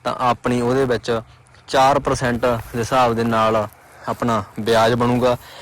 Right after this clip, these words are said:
ਸੋ ਦੋ ਤਰ੍ਹਾਂ ਦੇ ਇਹ 'ਚ ਫਾਇਦੇ ਹੋ ਜਾਣੇ ਆ।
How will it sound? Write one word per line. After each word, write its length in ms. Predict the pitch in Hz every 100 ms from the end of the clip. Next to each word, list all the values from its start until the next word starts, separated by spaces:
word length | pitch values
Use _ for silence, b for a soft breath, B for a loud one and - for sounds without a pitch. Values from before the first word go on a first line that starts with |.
| B -
ਸੋ 340 | - 110 107
ਦੋ 340 | 101 113 120
ਤਰ੍ਹਾਂ 240 | 135 135 131
ਦੇ 220 | 127 123 B B B -
ਇਹ 100 | 127
'ਚ 40 |
ਫਾਇਦੇ 380 | 135 120 110 117
ਹੋ 160 | 117 127
ਜਾਣੇ 240 | 127 127
ਆ। 120 | 127